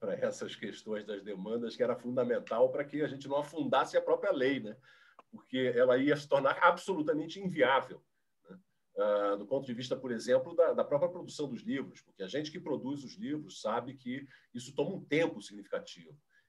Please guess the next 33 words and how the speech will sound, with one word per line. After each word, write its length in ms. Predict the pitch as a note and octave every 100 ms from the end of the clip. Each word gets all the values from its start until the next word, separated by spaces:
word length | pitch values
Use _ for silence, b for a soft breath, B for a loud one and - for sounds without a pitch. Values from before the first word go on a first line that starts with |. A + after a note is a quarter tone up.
| _
E 80 | G#2+
aquele 260 | G#2 D3+
escalonamento 680 | D3 - D3 C#3 A#2+ D3+ D3
de, 180 | C3+ - _
de 100 | - -
prazos 460 | C#3 C3+ C#3+ A3 -
que 80 | G#2+
vocês 340 | G#2+ B2+ A#2+
conseguiram 580 | - A#2+ - F#2 A#2 B2+
estabelecer 680 | - G#2 G#2+ G#2+ - G#2 G2+
no 160 | C3
tac, 400 | C3+ B2+ C#3+ - F#2+ _ _ _
que 80 |
vocês 320 | - F#2+ G#2 -
fizeram, 580 | F#2+ G2 A#2+ D3+ A2 - _ _
né, 120 | G#2 B2
foi 160 | C#3
fundamental 920 | C#3 G3+ A3+ F#3 D#3+ B2 C#3+ C#3+ F#3
para 120 | A3 A3
que 100 | D#3+
a 60 |
lei 140 | F3+ F#3+
não 100 | A3+
afundasse, 600 | A3+ D#4 C3 G#2+ - -
né? 220 | - G3 -
Que, 240 | G#2+ A2+
que 160 | - -
fosse 300 | - C#3+ D3+
possível 800 | D3+ G3 - - A#3+ B3 F3+ -
cumprir 440 | C#3 A#2+ B2+ C3
a 60 | C3+
lei, 380 | G2+ G2+ A#2+ B2+ _ _ _
né? 160 | G2